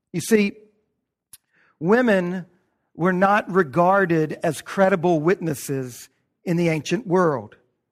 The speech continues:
Did you notice how the male disciples responded to the account of the women? Look at verse eleven. If you have a Bible, look at Luke chapter twenty-four, verse eleven. When the women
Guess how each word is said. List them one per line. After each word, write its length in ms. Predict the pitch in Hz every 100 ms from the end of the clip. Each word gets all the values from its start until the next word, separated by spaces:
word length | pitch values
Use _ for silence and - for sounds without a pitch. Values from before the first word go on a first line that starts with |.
| _ _ _ _
Did 140 | 208 180
you 80 | 220
notice 380 | 240 294 262
how 140 | 220 214
the 120 | 196
male 420 | 190 202 220 208
disciples 840 | 170 170 - 214 196 202 175 160 123
responded 1120 | 143 - - - 226 247 240 160 131 147 185 - _ _ _ _ -
to 100 | 202
the 160 | 196
account 540 | 185 - 196 196 208 - -
of 140 | 170
the 80 | 190
women? 420 | 190 214 165 113
Look 160 | 185 -
at 120 | 233 - - _
verse 280 | 175 190 -
eleven. 460 | 208 220 180 160
If 260 | 151 - -
you 180 | - 143
have 140 | 147
a 60 | 151
Bible, 500 | 175 180 190 202 - - _ -
look 160 | 175
at 140 | 185 - - -
Luke 240 | 170 220 -
chapter 340 | 202 185 196
twenty-four, 580 | - 196 185 - 180 175
verse 280 | 165 143 190
eleven. 460 | 190 214 170 143 - - -
When 160 | 175 185
the 80 | 185
women 440 | 175 220 208 180